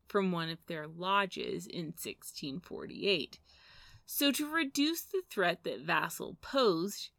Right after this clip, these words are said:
the company added him as a member, and in fact a leader, as they tried to rebuild. And because the company was such a mess,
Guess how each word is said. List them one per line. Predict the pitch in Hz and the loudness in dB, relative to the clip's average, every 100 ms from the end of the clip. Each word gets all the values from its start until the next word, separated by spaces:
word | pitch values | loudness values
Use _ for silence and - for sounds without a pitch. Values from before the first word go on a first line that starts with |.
| - | 0
the | 247 | 2
company | - 208 196 208 208 - - | 2 2 2 2 0 -2 10
added | 175 196 247 233 | 12 12 10 0
him | 247 240 | 2 2
as | 240 | 4
a | |
member, | 247 190 165 - - 180 _ _ _ | 4 4 2 -2 -4 -4 _ _ _
and | 180 160 | -4 -4
in | 147 | -6
fact | - - 165 - | -4 -4 -4 -4
a | |
leader, | 160 156 247 240 151 180 - _ _ _ - | -4 -2 0 0 0 -2 -8 _ _ _ 2
as | 202 190 | 4 4
they | 233 | 2
tried | - 175 147 - | 2 -2 -4 -6
to | - | -12
rebuild. | - - 165 185 165 - - - _ _ _ _ _ _ _ _ _ _ _ _ _ _ _ _ _ _ _ _ _ _ - | -10 -10 -2 0 0 -4 -14 -20 _ _ _ _ _ _ _ _ _ _ _ _ _ _ _ _ _ _ _ _ _ _ 0
And | 233 220 - | 2 2 0
because | 247 - - 220 220 220 - - | -4 -4 -2 0 0 0 -6 -8
the | 165 202 | 4 4
company | - 170 151 156 165 165 156 | 4 -4 -4 -6 -8 -8 -8
was | 175 175 - - _ | -2 -2 -4 -12 _
such | - - - - 180 165 - - | -12 -10 -4 4 4 4 -2 -2
a | 185 | 0
mess, | 160 156 - - - | 0 -4 -8 -14 -18